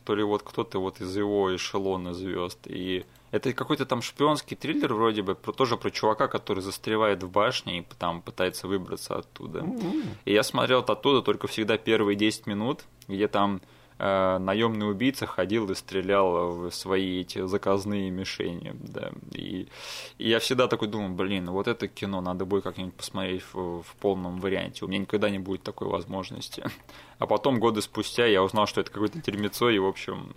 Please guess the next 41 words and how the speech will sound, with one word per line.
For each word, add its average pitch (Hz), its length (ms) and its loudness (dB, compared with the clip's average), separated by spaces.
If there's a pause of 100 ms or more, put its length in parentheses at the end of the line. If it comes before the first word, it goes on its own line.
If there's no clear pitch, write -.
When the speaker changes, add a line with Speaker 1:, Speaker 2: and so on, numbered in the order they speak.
(200)
Speaker 1:
да, 90 500 0
я - 400 0
так 95 140 0
до 98 120 4
сих - 140 -4
пор 95 200 2
не 90 80 -8
посмотрел 87 420 -6
его - 120 -6
полностью. - 540 -10 (800)
Speaker 2:
Блин, 139 220 4
это 123 180 2
целый 151 200 4
франчайз. 135 600 -2
У 113 80 -8
меня 131 220 -4
были 143 220 -2
фантомные 127 580 -2
воспоминания 113 600 -4
об 101 100 -4
этом 110 160 -6
фильме. 131 460 -6
Speaker 1:
Да. 95 340 -2 (480)
Speaker 2:
И 120 80 -4
у - 20 -2
меня 123 140 0
даже 120 240 -2
было 123 180 2
желание 113 360 2
найти 101 440 -4
название 101 560 0
его, 92 160 -4
но 92 120 -2
я 101 200 2 (160)
понятия 117 380 -2
не, 98 300 -4
не, 104 400 -4
не 107 460 -2
имел, 117 200 2
как 123 260 -6
подступиться, - 600 -6